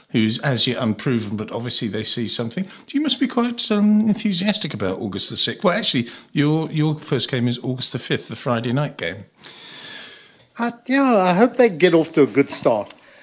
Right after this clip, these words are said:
Speaker 2: You know, at least they're showing some intent by
Speaker 1: Hmm.
Speaker 2: buying, by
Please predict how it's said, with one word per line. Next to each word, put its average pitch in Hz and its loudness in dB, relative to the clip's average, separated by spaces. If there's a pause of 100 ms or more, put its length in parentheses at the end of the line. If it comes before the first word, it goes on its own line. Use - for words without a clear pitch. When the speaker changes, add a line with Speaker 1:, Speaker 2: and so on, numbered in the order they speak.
(100)
Speaker 2:
You 170 0
know, 170 4
at 156 0
least 196 0
they're 151 8
showing 151 0
some 143 -4
intent 123 -2 (360)
by 123 4
Speaker 1:
Hmm. 120 0
Speaker 2:
buying, 135 0
by 113 -2